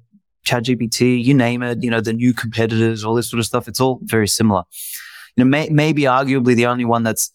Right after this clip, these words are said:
substantially different at this point is Elon's one that he's messing around with, because it's got Twitter data in there, and Twitter is, like, you know, definitely a different data source.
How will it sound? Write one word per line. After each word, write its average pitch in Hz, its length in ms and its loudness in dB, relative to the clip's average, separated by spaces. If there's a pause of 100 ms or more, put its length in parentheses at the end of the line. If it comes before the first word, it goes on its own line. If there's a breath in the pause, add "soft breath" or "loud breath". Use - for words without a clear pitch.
(720 soft breath)
substantially 113 720 0
different 107 380 -2
at 104 140 -10
this - 120 -6
point 104 400 -2
is 107 480 0
Elon's 113 480 0
one 98 340 2 (140)
that 101 200 -2
he's 98 420 -2
messing 101 240 0
around 101 140 2
with, 98 140 -6
because 101 200 -4
it's 95 60 -4
got 101 220 -2
Twitter 107 220 0
data 95 300 0
in 92 120 -8
there, 95 140 -4
and 95 180 -6
Twitter 104 280 0
is, 92 160 -4
like, 95 240 -2 (100)
you 110 80 -4
know, 95 100 0 (120)
definitely 101 320 -2
a 92 60 -4
different 104 340 -4 (280)
data 98 220 0
source. 147 420 0